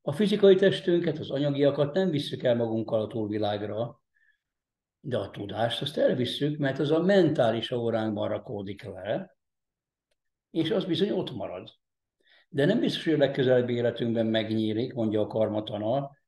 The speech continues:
Lehet, hogy a legközelebbi életünkben is a tudás magvai még ott maradnak, és még száz életen keresztül csak gyűjtjük, gyűjtjük a különféle tudásokat, és a tudások magvai majd egyszer kikelnek, és egy fantasztikusan okos,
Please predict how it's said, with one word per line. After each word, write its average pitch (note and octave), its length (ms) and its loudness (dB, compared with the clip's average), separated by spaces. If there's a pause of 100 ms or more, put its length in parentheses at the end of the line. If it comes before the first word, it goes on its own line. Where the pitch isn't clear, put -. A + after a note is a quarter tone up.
(260)
Lehet, A#3 220 4
hogy G3+ 120 8
a G3+ 60 6
legközelebbi E3 640 4
életünkben D#3 540 2
is D3 160 -2
a G#2+ 80 -6
tudás B2+ 420 0
magvai B2 420 0
még A2+ 180 0
ott C3+ 200 -2
maradnak, B2+ 580 0
és A3+ 180 -2
még F3 160 -2
száz D#3 320 2
életen B2 400 0
keresztül D#3+ 720 0 (280)
csak D3+ 180 0
gyűjtjük, D3+ 380 4
gyűjtjük B2 400 -4
a A2+ 80 -4
különféle G#2+ 460 -2
tudásokat, D3 840 0 (840)
és D#3+ 200 -2
a E3+ 40 -6
tudások D3 480 0
magvai D3 400 4
majd D#3 200 6
egyszer F3 380 0
kikelnek, D#3 960 0 (440)
és - 160 -4
egy D3+ 80 -2
fantasztikusan D3+ 720 -6
okos, - 680 -6